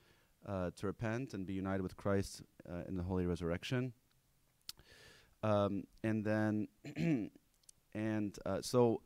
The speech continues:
after we recall the promises of God that ha-, uh, for those that, that are repentant, we'll reflect on some sins that we may not recognize or may not identify often, because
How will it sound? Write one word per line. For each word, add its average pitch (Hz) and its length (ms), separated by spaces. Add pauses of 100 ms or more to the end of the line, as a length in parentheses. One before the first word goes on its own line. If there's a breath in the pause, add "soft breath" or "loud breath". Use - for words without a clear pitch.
(340 soft breath)
after 123 320
we 120 260 (520)
recall 117 280
the 135 80
promises 127 460
of 92 140
God 107 280
that 98 140
ha-, - 420
uh, 90 220 (180)
for 113 100
those 110 360
that, - 240
that 95 80
are 95 60
repentant, 127 760 (540 soft breath)
we'll 110 140
reflect 131 340
on 143 100
some 123 220
sins 127 420
that 107 160
we 107 100
may 113 680
not 104 440
recognize 117 640
or 101 60
may 101 120
not 101 140
identify 120 720 (340 soft breath)
often, 127 580
because 101 440